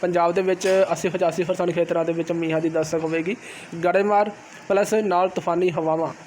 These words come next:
ਸੋ, ਅ, ਹਵਾਵਾਂ ਦੀ ਰਫ਼ਤਾਰ ਜਿਹੜੀ ਇੱਥੇ ਲਿਖੀ ਹੋਈ ਹੈ ਚਾਲੀ ਤੋਂ ਪੰਜਾਹ ਕਿਲੋਮੀਟਰ, ਪਰ ਇਹਨਾਂ ਦੇ ਵਿੱਚ ਵਾਧਾ ਹੋ ਸਕਦਾ, ਸੱਠ ਸੱਤਰ ਕਿਲੋਮੀਟਰ ਦੀਆਂ ਹਵਾਵਾਂ ਚੱਲ ਸਕਦੀਆਂ ਨੇ।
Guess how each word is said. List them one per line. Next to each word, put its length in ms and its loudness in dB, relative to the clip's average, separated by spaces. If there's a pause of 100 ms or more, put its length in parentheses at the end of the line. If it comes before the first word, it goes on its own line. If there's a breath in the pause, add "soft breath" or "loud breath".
(440 loud breath)
ਸੋ, 320 2
ਅ, 220 2
ਹਵਾਵਾਂ 360 0
ਦੀ 120 0
ਰਫ਼ਤਾਰ 360 0
ਜਿਹੜੀ 160 2
ਇੱਥੇ 180 -2
ਲਿਖੀ 220 -2
ਹੋਈ 160 2
ਹੈ 80 2
ਚਾਲੀ 280 2
ਤੋਂ 100 0
ਪੰਜਾਹ 280 0
ਕਿਲੋਮੀਟਰ, 480 0 (360 loud breath)
ਪਰ 100 0
ਇਹਨਾਂ 200 2
ਦੇ 60 2
ਵਿੱਚ 180 2
ਵਾਧਾ 280 2
ਹੋ 100 4
ਸਕਦਾ, 300 2
ਸੱਠ 180 0
ਸੱਤਰ 280 -2
ਕਿਲੋਮੀਟਰ 380 0
ਦੀਆਂ 160 -2
ਹਵਾਵਾਂ 320 0
ਚੱਲ 160 0
ਸਕਦੀਆਂ 360 0
ਨੇ। 180 -2